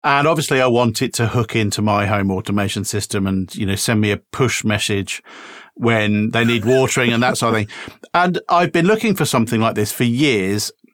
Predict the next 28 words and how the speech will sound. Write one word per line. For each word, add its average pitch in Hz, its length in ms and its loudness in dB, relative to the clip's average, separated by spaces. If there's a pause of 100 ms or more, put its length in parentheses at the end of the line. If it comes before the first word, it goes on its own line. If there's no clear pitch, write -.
(200)
And 127 300 0
because 160 300 0
I'm 170 180 2
also 117 600 2
tight, - 520 0 (160)
I 117 480 2
<laughs> - 20 -4
didn't 139 280 0
want 117 220 0
to 117 60 -4
spend 107 540 0 (240)
more 120 440 4
than 113 120 0
a 113 80 -2
couple 120 300 -2
of 107 80 -4
quid 110 320 0 (100)
on 107 160 2
such - 300 -2
a 98 40 -2
device. 95 440 -2 (420)
And 160 100 2
I 170 80 4
found 185 320 2
nothing, 120 460 0 (420)
uh, 156 260 2
until 196 340 2
recently. 143 600 0